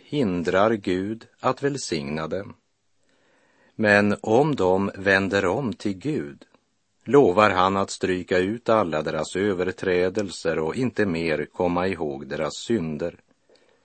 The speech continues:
Så som det var uttryckt i Jesaja kapitel fyrtiotre. Men man vill inte omvända sig till Gud.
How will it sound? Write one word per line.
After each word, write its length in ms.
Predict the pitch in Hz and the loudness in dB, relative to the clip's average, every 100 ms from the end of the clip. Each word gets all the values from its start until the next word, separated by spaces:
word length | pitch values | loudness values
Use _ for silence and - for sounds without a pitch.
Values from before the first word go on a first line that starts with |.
| _ _ _ | _ _ _
Så 220 | - 123 | 0 2
som 180 | 117 113 | 4 4
det 120 | 101 | 4
var 240 | 87 87 80 | 4 2 0
uttryckt 640 | - 123 107 - 87 80 - | -2 -4 -4 -4 -4 -4 -4
i 320 | 87 80 98 | -4 -4 0
Jesaja 580 | 120 120 127 85 78 80 | -2 2 4 4 2 -2
kapitel 680 | - 92 - 80 - 71 73 | 0 -2 -2 -8 -8 -8 -6
fyrtiotre. 760 | 76 71 82 90 - 104 104 92 _ _ _ _ _ _ _ _ _ _ _ - | -8 -6 -6 -6 -4 -6 -6 -10 _ _ _ _ _ _ _ _ _ _ _ -16
Men 320 | - 120 117 117 | 2 6 6 6
man 320 | 120 117 120 | 6 4 2
vill 380 | 107 110 92 131 | -2 -4 -4 -4
inte 560 | 196 170 120 - 76 - - | -4 -4 -6 -4 -4 -4 -4
omvända 640 | 127 135 92 73 78 101 | 2 2 2 0 0 -2
sig 220 | 123 135 | -4 -6
till 200 | 131 139 | -8 -12
Gud. 400 | 131 76 - - | -6 -6 -6 -16